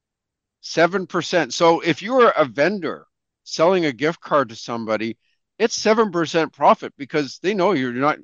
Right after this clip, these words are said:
seven percent are gonna go unused. And by the way, they never expire in Ontario. Okay. So that's the good news. Um, but billions and billions of dollars. In fact, in the U S, twenty-two billion dollars were unused last year.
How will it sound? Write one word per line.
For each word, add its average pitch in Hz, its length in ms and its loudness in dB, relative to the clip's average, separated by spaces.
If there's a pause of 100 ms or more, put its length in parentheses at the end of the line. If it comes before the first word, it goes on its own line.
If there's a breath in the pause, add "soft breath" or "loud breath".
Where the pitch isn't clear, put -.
(120)
seven 165 240 -8
percent 160 380 -6
are 123 140 -2
gonna 135 260 -6
go 127 260 -6
unused. 123 540 -4 (580)
And 151 140 0
by 185 120 6
the 220 80 2
way, 165 100 4
they 135 140 2
never 196 220 2
expire 165 460 2
in 123 160 -6
Ontario. 101 520 -8 (420)
Okay. 123 380 -2 (400)
So - 120 -8
that's 147 260 2
the 143 80 -12
good 127 220 -4
news. 104 400 -10 (520)
Um, 127 220 4
but 135 180 2 (220)
billions 170 760 2
and 117 220 -8
billions 151 440 2
of 127 80 -16
dollars. 147 280 4
In 127 60 -4
fact, 202 320 0
in 175 80 -6
the 151 80 -2
U 151 220 0
S, 139 140 2
twenty-two 170 720 -14
billion 147 460 4
dollars 120 480 2
were 113 220 -8
unused 123 500 -2
last 95 320 -6
year. 78 160 -20